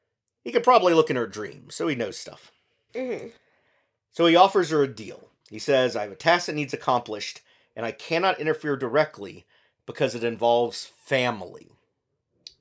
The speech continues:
Speaker 2: Ooh.
Speaker 1: And she says, "Well, what will you give me? Gold, property?"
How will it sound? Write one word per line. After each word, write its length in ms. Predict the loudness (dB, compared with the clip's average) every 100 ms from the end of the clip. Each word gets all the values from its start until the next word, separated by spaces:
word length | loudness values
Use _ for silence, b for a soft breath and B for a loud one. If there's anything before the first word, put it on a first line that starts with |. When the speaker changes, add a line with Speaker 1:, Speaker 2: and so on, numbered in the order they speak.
| _
Speaker 2:
Ooh. 920 | -18 -16 -14 -10 -8 -8 -8 -10 -12 -14
Speaker 1:
And 120 | -12
she 220 | -8 -8
says, 380 | -4 0 0 -2
"Well, 180 | -2 2
what 220 | 4 4
will 100 | 0
you 160 | -4 -2
give 300 | 2 2 -2
me? 320 | -16 -18 -12
Gold, 440 | -2 2 2 0 -4
property?" 680 | -2 -2 -4 -6 -8 -12